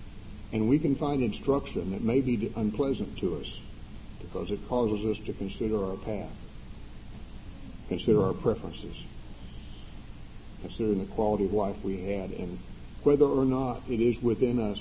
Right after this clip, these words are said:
to change the quality of life that we have to a better quality of life in Christ. And the challenge does not extend only to those who are outside Christ.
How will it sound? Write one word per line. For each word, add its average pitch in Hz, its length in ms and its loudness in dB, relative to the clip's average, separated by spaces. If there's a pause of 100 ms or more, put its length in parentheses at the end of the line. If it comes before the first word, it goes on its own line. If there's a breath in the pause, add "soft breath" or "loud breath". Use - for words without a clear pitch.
to 95 80 -2
change 123 480 0
the 95 80 0
quality 92 400 0
of 90 100 -6
life 95 320 -2
that 90 140 -4
we 92 180 -2
have 92 340 -2
to 92 140 0
a 85 60 -2
better 107 300 2
quality 90 420 -2
of 82 80 -6
life 85 360 -4
in - 120 -8
Christ. - 360 -8 (3500)
And 110 100 6
the 101 80 4
challenge 151 580 6
does 113 140 -4
not 131 180 4
extend 120 560 2
only 143 340 6
to 123 120 4
those 120 420 6 (680)
who 117 140 10
are 104 80 8
outside 104 520 -2
Christ. - 320 -8